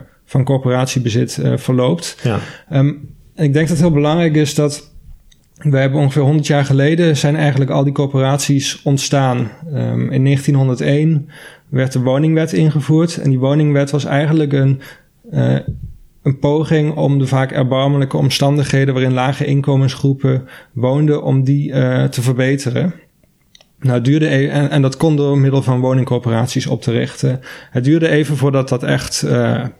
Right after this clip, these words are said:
Speaker 1: begon te lopen, maar een beetje rond het interbellum, dus na de Eerste Wereldoorlog, voor de Tweede Wereldoorlog, toen kwamen er heel veel corporaties op. Op een gegeven moment had je in Nederland dertienhonderd verschillende woningcorporaties,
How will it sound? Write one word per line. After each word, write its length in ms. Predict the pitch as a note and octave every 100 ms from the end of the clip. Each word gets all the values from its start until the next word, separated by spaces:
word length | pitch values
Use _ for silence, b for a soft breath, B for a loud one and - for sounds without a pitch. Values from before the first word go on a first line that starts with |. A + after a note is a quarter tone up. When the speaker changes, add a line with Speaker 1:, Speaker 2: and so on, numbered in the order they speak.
| _
Speaker 1:
begon 360 | - C#3 A2+ C3+
te 100 | C3
lopen, 380 | B2 C3+ E3 D#3
maar 140 | C3+
een 60 | C3+
beetje 480 | C#3+ C#3+ D3 C#3 C3+ B B
rond 220 | - C#3+
het 100 | B2+
interbellum, 640 | D#3+ C3+ C3+ B2+ C#3 D#3+
dus 120 | D3 C3
na 160 | C3
de 80 | C3+
Eerste 320 | C#3+ C#3 C3
Wereldoorlog, 600 | C3+ C3+ C3 C#3 C3+ C3
voor 180 | C3 C#3
de 100 | C3
Tweede 300 | C3 C3+ C#3
Wereldoorlog, 840 | C#3+ C#3+ C#3 D3 C#3 C#3+ - - -
toen 140 | E3
kwamen 280 | D3+ D#3+ D#3+
er 60 | C#3+
heel 160 | D3
veel 120 | E3 E3
corporaties 720 | D3 C3+ C3 C3 C#3 C3 -
op. 200 | D#3 E3+
Op 80 | C#3+
een 60 |
gegeven 160 | C3+ D3
moment 180 | C#3 C3+
had 120 | C3+
je 60 | C#3+
in 60 |
Nederland 320 | C3+ C3 C3
dertienhonderd 640 | B2 C#3 D#3+ C3+ C3+ C3+ C3
verschillende 560 | - C#3 - C3+ B2+
woningcorporaties, 1040 | A#2+ B2 C#3 D3 C#3+ C3+ C3 C#3 - E3+